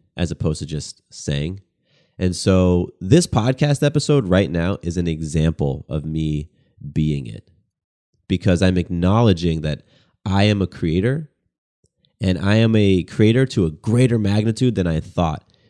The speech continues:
because I'm sitting down, like I said,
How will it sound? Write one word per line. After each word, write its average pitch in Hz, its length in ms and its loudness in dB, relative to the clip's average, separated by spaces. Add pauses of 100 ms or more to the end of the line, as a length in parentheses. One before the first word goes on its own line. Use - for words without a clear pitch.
because 82 640 0 (560)
I'm 95 120 -2
sitting 113 320 2
down, 98 480 2 (300)
like 92 160 -4
I 92 80 2
said, 90 480 0